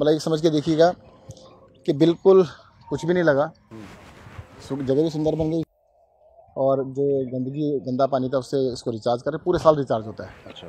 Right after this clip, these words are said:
Speaker 1: और साल में एक बार ये छठ पूजा के लिए भी इस जगह को यूज़ किया जाता है।
Speaker 2: तो इन पेड़ों का भी इसमें कुछ रोल है?
Speaker 1: ये सारे पेड़ों का ही रोल है, जितने
Speaker 2: अच्छा।
Speaker 1: पौधे लगाए गए हैं ना,
Speaker 2: अच्छा।
Speaker 1: ये वेटलैंड species हैं। आप ये देखेंगे, एक, दो,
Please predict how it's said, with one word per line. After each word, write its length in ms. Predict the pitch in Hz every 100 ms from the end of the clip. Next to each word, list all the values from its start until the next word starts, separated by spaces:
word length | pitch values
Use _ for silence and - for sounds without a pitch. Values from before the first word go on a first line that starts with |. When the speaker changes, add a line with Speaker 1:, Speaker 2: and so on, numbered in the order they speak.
| - -
Speaker 1:
और 340 | 127 127 127
साल 280 | 117 120 123
में 120 | 131
एक 100 | 123
बार 120 | 123
ये 100 | 127
छठ 140 | - 107
पूजा 260 | - 120
के 100 | 117
लिए 120 | 127 120
भी 100 | 120
इस 100 | 107
जगह 160 | 110
को 100 | 107
यूज़ 200 | 107 98
किया 140 | - 98
जाता 180 | 92
है। 60 | - - - -
Speaker 2:
तो 60 | 127
इन 120 | 139
पेड़ों 280 | 139 131 139
का 100 | 139
भी 100 | 131
इसमें 220 | 120 123
कुछ 140 | 110 -
रोल 160 | 85
है? 80 | 76 - - -
Speaker 1:
ये 100 | 151
सारे 280 | 147 139 156
पेड़ों 260 | 165 151 165
का 100 | 175
ही 100 | 180
रोल 200 | 127 107
है, 100 | 110
जितने 240 | 131 147
Speaker 2:
अच्छा। 140 | 143 127
Speaker 1:
पौधे 120 | 151
लगाए 280 | 139 123 123
गए 80 |
हैं 80 | 123
ना, 120 | 180 139 - -
Speaker 2:
अच्छा। 180 | - 151
Speaker 1:
ये 260 | 147 147 135
वेटलैंड 440 | 123 139 151 165
species 440 | 156 - 143 139 117
हैं। 240 | 104 -
आप 140 | 127
ये 60 | 131
देखेंगे, 540 | 131 139 139 131 131
एक, 120 | 127 123
दो, 340 | 127 127 127